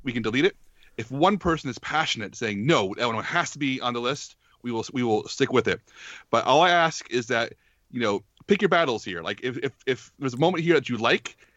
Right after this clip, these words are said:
you know, maybe save your energy for a moment you'd love later on. Like, you know, remember this, this is a group list. I, I'm gonna, I'm gonna start, I'm gonna start off by chopping a moment that I love to give you guys an idea of how serious I am about this. That is the chainsaw fight from Mandy,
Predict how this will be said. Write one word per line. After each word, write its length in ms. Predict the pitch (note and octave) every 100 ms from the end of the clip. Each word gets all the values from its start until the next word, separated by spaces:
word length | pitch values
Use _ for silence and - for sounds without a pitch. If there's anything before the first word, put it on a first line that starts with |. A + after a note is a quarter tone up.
| _
you 100 | C3
know, 120 | B2
maybe 300 | A#2+ C#3 D3 -
save 240 | D#3 C#3+
your 60 | C3+
energy 260 | C#3 C3
for 80 | B2+
a 40 | B2+
moment 240 | A#2+ A2+
you'd 100 | G#2+
love 400 | G2+ G#2+ F#2+ F2
later 260 | G#2 F#2+ G2
on. 220 | F2 F2
Like, 220 | F2+ -
you 120 | - G#2+
know, 60 |
remember 240 | G#2+ C3 C3
this, 80 |
this 140 | C3+ A#2+
is 60 |
a 80 | A2+
group 300 | F#2 A2+ D3+
list. 340 | F3+ G#3 - - - - -
I, 160 | - B2
I'm 120 | B2+ C#3+
gonna, 80 |
I'm 120 | D3 B2
gonna 200 | C3+ D#3
start, 240 | D3+ -
I'm 80 | C#3+
gonna 120 | G3
start 120 | G3+
off 60 | E3+
by 80 | D3
chopping 480 | - C#3+ C3+ B2 B2 _ _ _
a 40 | B2+
moment 300 | C3+ C3 B2
that 100 | B2
I 80 |
love 520 | A2 G2+ G#2+ F3 - - _ -
to 80 |
give 140 | A#2+ C3+
you 40 |
guys 180 | C3 A#2+
an 60 | A#2+
idea 240 | A2+ A2+
of 240 | G#2 G#2+
how 160 | A2 A2+
serious 300 | - A#2+ A2+
I 60 | C3+
am 20 |
about 180 | C#3+ -
this. 220 | A2 -
That 240 | A2+ B2
is 140 | B2 A2
the 120 | A2
chainsaw 560 | - C#3+ C3+ C3 B2+
fight 240 | A2 B2 -
from 140 | A2
Mandy, 420 | G#2+ G#2+ F2+ F#2